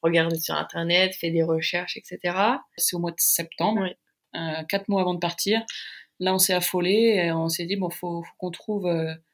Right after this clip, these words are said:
Speaker 2: nos vélos. » Euh, après avoir fait, euh, deux magasins de vélos qui m'ont conseillé sur deux modèles totalement différents, bon, là, on s'est dit, « Il nous faut un troisième avis. » Et, euh, on a vu une annonce sur Le Bon Coin.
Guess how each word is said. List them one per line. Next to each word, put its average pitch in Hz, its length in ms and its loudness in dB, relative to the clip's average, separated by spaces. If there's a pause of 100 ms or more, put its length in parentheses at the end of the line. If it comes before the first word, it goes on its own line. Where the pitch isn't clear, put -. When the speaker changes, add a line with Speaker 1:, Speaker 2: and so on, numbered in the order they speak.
(180)
Speaker 2:
nos 202 140 0
vélos. » 185 420 2 (520)
Euh, - 20 0
après 170 560 2
avoir 208 280 6
fait, 208 300 2
euh, 180 140 4
deux 196 160 4
magasins 226 400 4
de 214 80 2
vélos 214 440 2 (280)
qui - 160 0
m'ont 185 180 2
conseillé 202 680 4
sur 175 420 -2 (140)
deux 240 120 4
modèles 208 440 4 (140)
totalement 285 480 6
différents, 220 540 2 (400)
bon, 180 80 6
là, 214 80 10
on 233 40 8
s'est 220 180 6
dit, « 214 280 0
Il 208 40 6
nous 185 100 2
faut 226 140 0
un 220 60 4
troisième 190 380 4
avis. » 185 500 4
Et, 180 200 4
euh, 165 540 2
on 175 140 0
a 175 80 4
vu 196 140 2
une 226 220 6
annonce 190 260 4
sur 226 140 2
Le 190 60 2
Bon 175 160 0
Coin. 160 260 -4